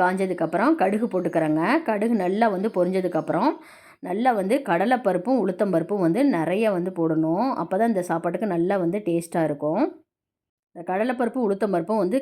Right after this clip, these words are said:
கருக விட்டுறாதீங்க. கடலைப்பருப்பும் உளுத்தம்பருப்பும் நல்லா வந்து பொரிஞ்சதுக்கப்புறம் நல்லா ஒரு பதினஞ்சு பல் பூண்டு, வரமிளகா உங்க காரத்துக்கு ஏற்ப போட்டுக்கோங்க,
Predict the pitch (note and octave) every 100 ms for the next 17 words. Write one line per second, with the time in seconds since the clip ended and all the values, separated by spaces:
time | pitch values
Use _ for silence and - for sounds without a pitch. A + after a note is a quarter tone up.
0 | - F#3+ G#3+ F#3 F3 E3 D#3 D#3 D#3+ A3+
1 | G#4 - _ _ _ _ _ _ _ _
2 | - G3+ A#3 A#3+ A#3 B3+ A#3+ G3+ F#3 F3
3 | A3+ A#3+ F3 G#3+ A3+ G3 F3+ D#3+ F#3 F#3+
4 | F#3+ E3+ D3 D3+ D3+ A#3+ D4+ E3+ G3 A#3+
5 | F#3+ G#3+ D#3+ F3+ G#3 G3+ D#3+ F3 A#3 A#3
6 | F#3 F#3+ F3+ E3+ F3+ G#3+ - - - _
7 | F3 F3 G#3+ G#3 F3+ E3+ F3 F3 E3 E3+
8 | F3 F3+ F3+ F3 F3 D#3+ D#3+ D#3+ D#3+